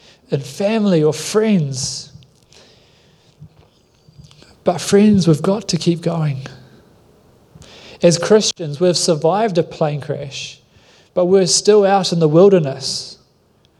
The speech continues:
We haven't yet made it to heaven's golden shores, and we've got to keep going. We've got to keep trusting. We've got to keep believing and following Jesus until he finally takes us home.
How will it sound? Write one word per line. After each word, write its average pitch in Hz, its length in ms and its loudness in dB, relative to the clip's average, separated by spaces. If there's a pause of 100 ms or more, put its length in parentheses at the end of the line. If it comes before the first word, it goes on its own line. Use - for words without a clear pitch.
(920)
We 180 140 2
haven't 214 360 2
yet 175 180 0
made 170 300 2
it 202 140 -2
to 180 120 -2
heaven's 160 440 0
golden 170 400 2
shores, 185 420 2
and 165 80 0
we've 165 220 0
got - 320 -4
to 180 100 -6
keep 170 320 -6
going. 175 580 -6 (600)
We've 160 140 -2
got 214 260 0
to 185 100 0
keep 180 360 -2 (300)
trusting. 180 600 -2
We've 151 160 -2
got 226 220 0
to 180 100 -8
keep 185 340 -2
believing 175 600 2
and 151 160 0
following 190 680 2 (300)
Jesus 190 600 2
until 170 420 0
he 160 140 0
finally 185 840 -2 (300)
takes 175 480 -6
us 151 240 -2
home. 170 500 -10